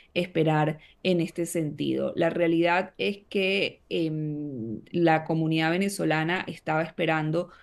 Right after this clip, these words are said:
ya hace algún tiempo que esta medida se tomara. Como dije, le-, lamentablemente el gobierno anterior tuvo una dis-,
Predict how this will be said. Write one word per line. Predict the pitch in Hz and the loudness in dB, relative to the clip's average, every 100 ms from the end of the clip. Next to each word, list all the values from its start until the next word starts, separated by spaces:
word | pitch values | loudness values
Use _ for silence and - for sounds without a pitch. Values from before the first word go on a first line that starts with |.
| _ | _
ya | - 170 | 0 2
hace | 165 175 | 4 2
algún | 170 170 170 | -2 -2 -2
tiempo | 170 165 170 | -2 -2 -4
que | - 151 | -2 -4
esta | 151 175 | -2 -6
medida | 170 151 151 160 | -4 -2 -2 -2
se | - | -6
tomara. | 165 156 160 175 185 | -6 -2 0 2 0
Como | 175 156 | -2 -2
dije, | 156 156 196 185 185 - - | 0 0 0 -4 -6 -18 -6
le-, | 165 151 | 0 2
lamentablemente | 160 160 156 156 160 156 165 170 170 - - | 2 0 -2 -4 -2 -2 -2 -4 -2 -2 0
el | 165 | 0
gobierno | 156 156 156 | 0 0 -2
anterior | 175 175 156 160 165 | -6 -4 -2 -2 -2
tuvo | 185 175 | -4 -2
una | 170 175 | -2 -2
dis-, | 170 | -6